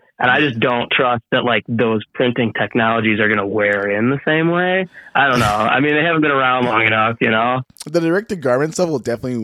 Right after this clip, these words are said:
Speaker 2: wear in, and you'll get that faded, like, distressed kind of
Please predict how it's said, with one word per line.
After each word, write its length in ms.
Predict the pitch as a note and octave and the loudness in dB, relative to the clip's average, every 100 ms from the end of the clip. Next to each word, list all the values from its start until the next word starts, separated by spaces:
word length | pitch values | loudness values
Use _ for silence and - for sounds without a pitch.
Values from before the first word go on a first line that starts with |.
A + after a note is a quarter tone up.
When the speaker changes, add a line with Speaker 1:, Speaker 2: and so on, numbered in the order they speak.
| G2 | -8
Speaker 2:
wear 380 | A2+ A2 A2+ | -8 -6 -4
in, 380 | G#2+ G#2+ A#2+ C#3+ | -6 -6 -6 -8
and 140 | - A#2 | -10 -6
you'll 180 | A#2 | -6
get 240 | A2 A2+ - | -6 -8 -6
that 340 | A#2 A#2 - | -8 -8 -12
faded, 800 | A2+ A2 A2 A2+ A2+ A#2 A2+ G#2+ | -10 -8 -6 -6 -6 -4 -4 -6
like, 380 | A#2 G#2+ A2 G2+ | -8 -8 -8 -10
distressed 720 | A2 - - A#2+ A2+ A2+ - | -10 -8 -8 -8 -8 -10 -12
kind 180 | B2+ A#2 | -10 -10
of 100 | G#2 | -10